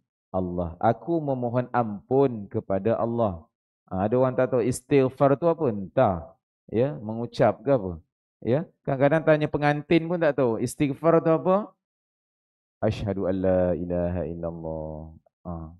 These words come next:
itu istighfar ke? Macam betul kata. <laughs> Sebab terlampau, ya, dah nak kahwin sangat kan? Ustaz janganlah tanya macam-macam. Saya ni darah gemuruh.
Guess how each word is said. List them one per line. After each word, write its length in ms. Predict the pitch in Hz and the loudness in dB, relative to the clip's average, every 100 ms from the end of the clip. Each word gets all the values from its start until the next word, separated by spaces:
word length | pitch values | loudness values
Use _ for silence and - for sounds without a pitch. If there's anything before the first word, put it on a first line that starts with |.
| _ | _
itu 180 | 98 - 165 | -16 -8 -8
istighfar 500 | - 170 135 147 156 | -2 -4 4 4 4
ke? 160 | 160 113 - _ _ _ _ _ - | 0 -4 -12 _ _ _ _ _ -8
Macam 320 | 95 - 135 | -4 -2 -2
betul 400 | 107 - 170 151 | -2 -2 -2 -2
kata. 320 | 165 214 139 - _ 294 - - - - _ | -4 -6 -8 -14 _ -14 -12 -14 -12 -16 _
<laughs> 760 | - - 226 - - _ _ | -16 -2 -2 -2 -18 _ _
Sebab 280 | - - 190 156 | -14 4 4 6
terlampau, 640 | 170 170 170 185 175 220 - _ _ _ | 6 6 6 4 4 0 -12 _ _ _
ya, 240 | 147 185 | 2 2
dah 160 | 156 165 | 6 6
nak 160 | 165 | 6
kahwin 400 | 160 185 196 196 | 6 6 6 6
sangat 240 | 190 202 208 | 4 2 4
kan? 180 | 214 156 113 - _ | 6 4 2 -12 _
Ustaz 320 | 135 139 202 196 | -12 -2 0 2
janganlah 300 | 202 151 135 | 4 4 4
tanya 180 | 131 | 2
macam-macam. 720 | 131 127 123 143 - 180 147 135 | 0 0 2 2 4 2 2 2
Saya 240 | 147 143 | 4 4
ni 160 | 175 151 | 4 6
darah 240 | 143 135 | 6 6
gemuruh. 560 | 117 135 180 190 143 | 2 0 0 0 -2